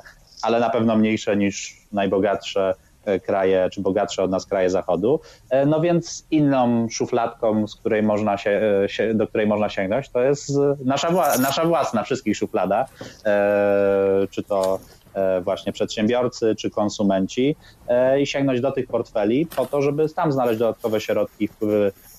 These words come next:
e, do budżetu. E, no i, e, tak bym tłumaczył takim celem fiskalnym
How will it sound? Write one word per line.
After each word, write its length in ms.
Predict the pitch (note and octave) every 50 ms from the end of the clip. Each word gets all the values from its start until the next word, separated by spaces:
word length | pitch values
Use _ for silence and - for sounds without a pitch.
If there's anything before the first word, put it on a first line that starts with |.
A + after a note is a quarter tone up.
| - - G#2+
e, 200 | G#2 G2 G2 F#2+
do 120 | G2 G2+
budżetu. 600 | G2 G2+ F#2+ F#2+ G2 G2+ F#2 - - B2+ C#3+ D#3+ - - - - - -
E, 260 | - C3 C3 C3+ C3+ C3+
no 100 | D3 D#3
i, 60 | D#3
e, 40 | D3+ - - - _ - - C3 A#2 B2+ B2 A2+ A2+ A#2 B2 - _
tak 240 | - D3 D3 - - -
bym 260 | C3+ C#3 C#3 C#3 C3+
tłumaczył 640 | - C#3+ C3+ C3+ C3+ C3+ - - C#3 C#3 C3+ C3 C3
takim 280 | - C3 - C3+ C3 B2+
celem 280 | - C#3 C#3 C3+ C3
fiskalnym 640 | C3 - B2+ - - C3 B2+ B2+ B2 B2 B2 B2 B2